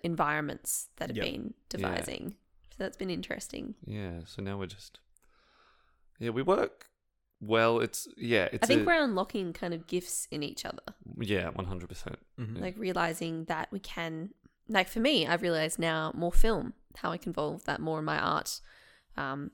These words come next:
Speaker 1: I also got that through Q work, but
Speaker 3: Mm.
Speaker 1: through him, I've been like, "Ah, I c-, how can film enter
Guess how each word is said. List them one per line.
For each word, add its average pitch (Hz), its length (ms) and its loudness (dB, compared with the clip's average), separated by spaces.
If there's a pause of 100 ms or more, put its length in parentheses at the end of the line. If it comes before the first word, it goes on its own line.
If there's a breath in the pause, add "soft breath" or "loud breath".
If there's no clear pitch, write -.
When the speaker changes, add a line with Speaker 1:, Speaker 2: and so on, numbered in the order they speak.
Speaker 1:
I 190 60 8
also 196 180 4
got 170 140 0
that - 160 -2
through 160 340 -8 (240)
Q 190 280 -4
work, - 360 -4 (100)
but - 260 -4
Speaker 3:
Mm. - 40 -14 (640)
Speaker 1:
through 180 180 -6
him, 175 200 -4
I've 165 80 -4
been 170 100 -2
like, 185 180 -6
"Ah, 262 280 -4
I - 100 -6
c-, - 220 -14
how 165 200 -4
can 170 260 -6
film 170 460 -4
enter 175 540 -4